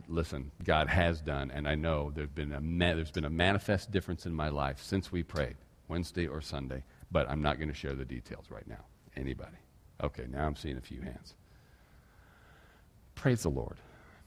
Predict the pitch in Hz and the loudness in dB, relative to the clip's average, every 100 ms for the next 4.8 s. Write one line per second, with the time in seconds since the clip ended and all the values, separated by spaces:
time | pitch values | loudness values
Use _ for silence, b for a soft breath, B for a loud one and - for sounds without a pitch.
0 | - - - - - - B - 82 80 | -20 -20 -20 -20 -20 -20 B -4 -4 0
1 | 87 82 82 90 87 85 80 - 85 82 | 0 4 4 6 4 2 -4 2 2 2
2 | 76 78 98 76 80 76 82 82 80 78 | 2 2 2 -2 -6 -4 -4 -4 -2 -2
3 | 76 78 90 90 76 65 76 73 76 90 | -4 -2 0 0 -4 -8 -4 -2 -2 -4
4 | 71 65 58 71 120 - 80 | -6 -12 -8 2 2 4 -2